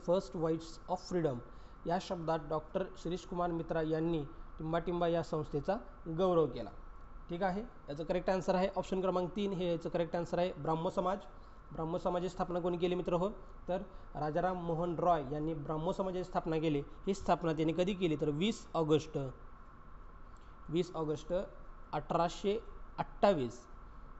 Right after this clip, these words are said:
ठीक आहे, वीस ऑगस्ट अठराशे अठ्ठावीस या साली ब्राह्मो समाजाची स्थापना ही राजा राम मोहन रॉय यांनी केली.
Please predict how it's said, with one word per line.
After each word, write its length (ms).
ठीक 140
आहे, 140
वीस 240
ऑगस्ट 360
अठराशे 500
अठ्ठावीस 680
या 180
साली 300
ब्राह्मो 320
समाजाची 400
स्थापना 420
ही 140
राजा 320
राम 240
मोहन 220
रॉय 200
यांनी 200
केली. 300